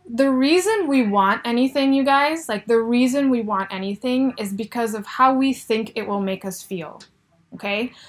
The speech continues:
So it doesn't, it's actually not the thing itself that we want,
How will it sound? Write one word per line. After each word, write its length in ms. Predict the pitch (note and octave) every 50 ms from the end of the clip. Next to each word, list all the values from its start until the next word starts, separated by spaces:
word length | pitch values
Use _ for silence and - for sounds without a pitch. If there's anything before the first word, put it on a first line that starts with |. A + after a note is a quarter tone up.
| - _
So 260 | - C#4 C4 B3 B3 B3
it 180 | B3+ C4+ A3+ G#3+
doesn't, 440 | C4+ C4 C#4 C4+ E4 E4 E4 C4+ - -
it's 220 | B3+ B3 - - -
actually 440 | B3+ C4+ C#4+ - - F4+ G4 F#4+ D#4
not 400 | B3 A3 G#3+ G#3+ G#3+ - G#3 G#3
the 80 | G#3+
thing 540 | G#3+ - - - - B3+ A#3 A#3+ B3 A#3+ A#3+
itself 720 | - A#3 G#3+ - - - - - G3 F#3 G3 C4 C4 - -
that 160 | B3 - A#3
we 120 | A#3 A3+
want, 440 | G#3+ G3+ G#3 F#3+ G#3+ C#4+ E4+ D4 -